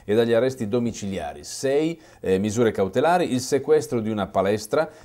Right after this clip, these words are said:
e di un negozio di integratori alimentari ed ottantotto perquisizioni domiciliari a carico dei componenti di un'associazione per delinquere dedita al traffico internazionale di sostanze dopanti destinate ad atleti, sportivi e frequentatori di palestre.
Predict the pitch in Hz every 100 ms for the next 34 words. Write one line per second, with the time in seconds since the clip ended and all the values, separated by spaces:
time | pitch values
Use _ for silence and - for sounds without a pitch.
0 | - 113 135 143 143 165 160 117 107 120
1 | 135 127 143 131 123 - 120 117 113 101
2 | 90 85 92 123 139 - 135 127 - 196
3 | - - 185 - 143 135 131 117 - 151
4 | 175 165 113 165 156 - 101 120 151 139
5 | - 143 147 117 104 92 165 170 120 110
6 | 123 135 117 110 104 123 123 101 127 98
7 | 110 95 95 107 110 120 143 - - -
8 | 120 151 151 117 98 143 147 123 113 165
9 | - 127 113 110 104 101 98 95 107 101
10 | 107 98 95 92 107 113 90 87 85 120
11 | - - - - - 151 - 107 98 98
12 | 151 170 143 110 - 160 - 92 87 -
13 | 113 127 123 127 117 113 - 127 127 113
14 | 110 113 85 67 - 80